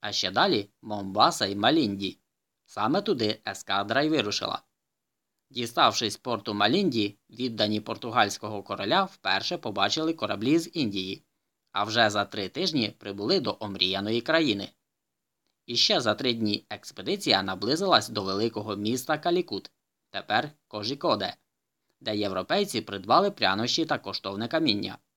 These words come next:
Дорога назад була дуже складною. Вичерпалися запаси продуктів, велика кількість моряків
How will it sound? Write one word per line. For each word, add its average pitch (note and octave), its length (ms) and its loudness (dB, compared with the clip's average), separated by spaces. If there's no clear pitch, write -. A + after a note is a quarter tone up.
Дорога A2+ 400 0
назад G#2 460 2
була G2 280 -6
дуже G#2 280 -2
складною. C#3 540 0
Вичерпалися A#2 800 0
запаси A#2 480 0
продуктів, G#2+ 600 -4
велика G#2+ 380 -2
кількість G2 480 -6
моряків G2 520 -6